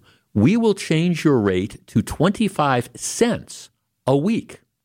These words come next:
or six dollars and fifty cents for twenty-six weeks.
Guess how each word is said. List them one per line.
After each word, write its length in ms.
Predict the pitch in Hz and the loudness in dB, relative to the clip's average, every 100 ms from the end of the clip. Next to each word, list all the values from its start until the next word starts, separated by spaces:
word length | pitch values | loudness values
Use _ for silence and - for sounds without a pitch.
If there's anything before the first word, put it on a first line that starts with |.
| _ _ _ _ - | _ _ _ _ 2
or 200 | 143 139 | 4 2
six 600 | - - - 220 - - | -2 -8 -4 -4 -4 -8
dollars 520 | - 143 143 139 131 | -4 -4 -4 -4 -4
and 100 | 101 | -6
fifty 340 | - 147 156 | -2 -4 -2
cents 400 | 139 - 104 113 | -4 0 0 -2
for 200 | - - | -4 -4
twenty-six 800 | 92 - 135 143 127 - 117 - | -4 -2 -2 -2 -4 -4 -6 -4
weeks. 400 | - 73 - - | -4 -4 -6 -20